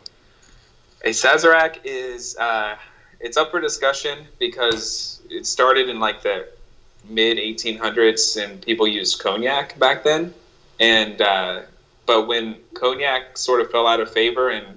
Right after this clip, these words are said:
people started drinking rye whiskey, that's when the Sazerac really took off and became pretty popular. So I think it's pretty safe to say a, a Sazerac is rye whiskey, Peychaud's bitters, which are those really red, vibrant bitters. They're also made in New Orleans.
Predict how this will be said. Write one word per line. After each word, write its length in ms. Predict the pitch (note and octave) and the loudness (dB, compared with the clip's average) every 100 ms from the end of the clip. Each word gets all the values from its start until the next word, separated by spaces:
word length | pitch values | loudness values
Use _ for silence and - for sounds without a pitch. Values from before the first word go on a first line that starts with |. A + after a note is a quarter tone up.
| - | -20
people 220 | B2+ A#2 A#2 | -12 -6 -2
started 260 | A#2 A2 | 0 0
drinking 380 | A2 G#2+ G#2+ G2+ | 0 -2 -2 -2
rye 220 | G#2 G#2 | 0 2
whiskey, 540 | G2 G2 - B2 A#2+ - - _ _ _ _ - | 0 -2 -2 -2 -4 -10 -20 _ _ _ _ 0
that's 260 | A2 - | 0 2
when 140 | B2 A2 | -2 -2
the 60 | |
Sazerac 580 | - G#2+ G#2 A2 G2+ G2 | -2 0 0 0 -2 -2
really 200 | G#2 G2+ | -4 -2
took 220 | - F#2+ | -4 -2
off 280 | G2 G2 - | 0 0 -2
and 100 | F#2+ | -10
became 340 | F#2 G#2+ G2 F#2+ | -8 -6 -6 -6
pretty 200 | G2+ F#2+ | -6 0
popular. 540 | G2 F#2+ G#2+ F#2 - | 2 2 2 0 -2
So 480 | - G#2+ G#2 F#2+ - - - | 0 2 2 0 -4 -16 -4
I 100 | A2+ | 0
think 360 | C#3+ C3 A2 _ - | 2 0 -6 _ -6
it's 160 | - - | -4 -4
pretty 320 | - D#3+ D3+ | 0 2 2
safe 340 | - C3 B2 | 2 4 4
to 80 | A#2 | 2
say 340 | A2 A2 G#2+ G#2+ | 0 2 4 2
a, 120 | G2 | 0
a 160 | - - | -6 -8
Sazerac 640 | - A2 A2 A2+ G#2 G2+ | -2 -2 0 -2 -2 -4
is 140 | F#2+ | -8
rye 200 | G2+ A#2 | -2 0
whiskey, 600 | B2 A#2 - B2 A2 A2+ _ _ _ _ _ _ _ _ | 0 -2 -2 -4 -6 -8 _ _ _ _ _ _ _ _
Peychaud's 580 | - B2+ B2 B2+ A#2+ A#2+ | 2 2 4 4 4 4
bitters, 480 | A2+ A2 G#2+ G#2+ - | 0 2 2 -2 -6
which 180 | G2 A2 | -4 -4
are 100 | G2 | -2
those 220 | G2+ G2 | -2 -2
really 300 | G#2+ A2+ A2 | 2 2 2
red, 460 | G2+ G#2 G#2 G2+ - | 0 0 2 2 0
vibrant 440 | G2 F#2+ G2 F#2 | -2 0 -4 -2
bitters. 680 | G2 G2 F#2+ F#2 - - - | 0 2 0 -2 -4 -4 -2
They're 200 | G2+ G2 | 2 2
also 260 | G2+ - G2+ | 2 0 0
made 220 | G2+ G2 | 0 -2
in 80 | G2 | -4
New 100 | G2 | -4
Orleans. 680 | F#2 F#2 G2 G2 - - | -4 -4 -6 -2 -2 -4